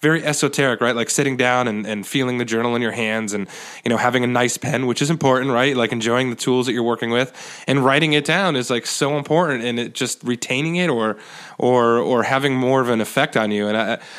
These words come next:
I could totally see how you can think about one thing every day that, that, you know, that, that you're thankful for, or, but unless, I could see how writing it down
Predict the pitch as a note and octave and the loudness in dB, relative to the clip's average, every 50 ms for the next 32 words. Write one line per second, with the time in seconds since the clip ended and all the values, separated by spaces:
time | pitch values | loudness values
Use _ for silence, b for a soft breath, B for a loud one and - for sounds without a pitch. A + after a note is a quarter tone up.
0 | B B - - C3+ - D#3 - F3+ F#3 F#3 F3 - G3 F3+ D3+ C3+ B2 B2 - | B B -2 -2 0 0 0 2 2 2 2 2 2 2 2 4 4 2 0 0
1 | - - - - - C#3 D#3 D#3 F3+ D3+ - - - G3+ A3 - D4 G#3+ F3 C3+ | -4 -8 -10 -6 -4 -4 -2 -2 -2 -2 0 2 2 2 2 2 2 2 2 2
2 | A#2+ A2+ A#2 A2+ A2 G#2+ - A#2 G#2+ G#2+ G#2+ G#2+ A2 G#2+ G#2 G#2 G2+ G2 G#2+ A#2 | 2 2 0 0 -2 -2 -2 -2 -2 -2 -2 0 0 0 0 0 0 0 -2 -4
3 | - _ _ - A#2 A2 A2 G2 - - B2+ - - - B2+ A#2+ A2+ A2 G#2+ G#2+ | -6 _ _ 0 0 0 0 -2 -2 -2 -4 -2 -2 -2 -2 0 0 0 2 2
4 | A2 A2+ - G#2 A#2 A2+ F2 A2+ A2 - A#2+ A#2+ A2 - A2+ G#2 - A2 A2 A2 | 0 0 0 -2 -4 -4 -4 -2 -2 0 0 0 0 -2 -4 -2 0 2 2 4
5 | A#2 A#2 A2+ G#2+ G#2 G#2+ B B B B B B B B - C3 C3+ C3 B2+ - | 4 4 2 2 0 -4 B B B B B B B B 0 2 2 2 2 0
6 | - C#3 C3 C3 C3+ D#3 D#3 - - - - - - - C#3+ C#3+ - D3+ - - | 0 2 2 4 4 2 2 0 -4 -6 -8 -4 -2 -2 0 0 0 -2 0 2
7 | F#3+ F3+ D#3+ B2 A2+ A2+ B2 A#2 A#2+ C3 B2+ B2 A#2+ A#2 - B2+ A#2 A#2 G#2+ G#2 | 4 4 2 2 2 2 2 2 2 2 0 0 -2 -2 0 0 2 2 2 0
8 | G2+ G2 F#2+ E2+ | -2 -2 -4 -6